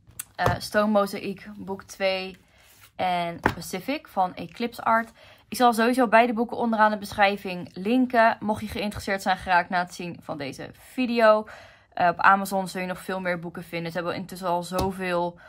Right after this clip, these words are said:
eh, Stone Mosaic boeken. Zoveel boeken van Eclipse. Dat is echt bizar. Die brengen iedere week ongeveer een nieuw boek uit, geloof ik. Eh, deze boeken ga je natuurlijk nog zien in alles wat ik heb gekleurd. Dan laat ik alleen de platen zien die ik deze maand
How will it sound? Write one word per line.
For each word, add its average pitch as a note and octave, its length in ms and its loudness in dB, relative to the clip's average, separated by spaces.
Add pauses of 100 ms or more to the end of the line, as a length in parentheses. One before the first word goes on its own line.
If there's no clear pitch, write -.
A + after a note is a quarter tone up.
(280)
eh, E3+ 260 6
Stone G3 300 0
Mosaic F#3 520 -2
boeken. E3+ 480 -2
Zoveel A3+ 640 4
boeken F#3+ 220 -8
van F#3+ 160 -4
Eclipse. A3 540 -2
Dat F#3 80 -6
is - 120 -6
echt - 200 -6
bizar. F3 460 0
Die F#3+ 100 -12
brengen F3 360 -12
iedere F3 220 -10
week D#3+ 340 -10 (480)
ongeveer E3 500 -4
een D#3 80 -6
nieuw E3 160 -6
boek F#3+ 200 -10
uit, G3 240 0
geloof F3+ 420 -6
ik. G#3 280 -8 (460)
Eh, G#3+ 100 6
deze A3+ 200 4
boeken C4 260 0
ga C4+ 160 8
je C#4+ 80 4
natuurlijk B3+ 300 0
nog A3+ 140 -2
zien A3 440 -4
in G3+ 140 -6
alles F#3 220 2
wat F#3+ 160 0
ik F#3 80 -10
heb F3 160 -4
gekleurd. D4+ 840 -2
Dan G#3 120 2
laat F#3+ 140 8
ik G3 60 -2
alleen F3+ 180 -2
de F3+ 60 -8
platen F3 380 4
zien F3 260 -8
die E3 120 -8
ik E3 180 -16
deze G3 300 -4
maand F3+ 400 -2